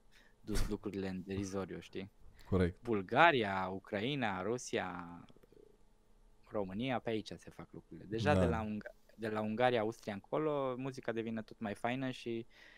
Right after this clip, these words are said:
Speaker 1: uh, când se lansează ceva, se, se gândesc de două ori dacă e de prost gust sau nu, știi?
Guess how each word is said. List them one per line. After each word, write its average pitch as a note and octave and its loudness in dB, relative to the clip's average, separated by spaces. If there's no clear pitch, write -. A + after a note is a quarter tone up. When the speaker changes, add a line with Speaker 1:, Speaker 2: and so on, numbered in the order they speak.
Speaker 1:
uh, A2+ 2
când A2+ 0
se A#2+ 0
lansează A2+ 0
ceva, A2 2
se, A2 -2
se - -6
gândesc A2+ 2
de A2 -10
două G2+ 2
ori F#2 -10
dacă F2+ -8
e F2+ -6
de G#2 -2
prost G2+ 0
gust G2 -6
sau G2 0
nu, F2 -8
știi? - -20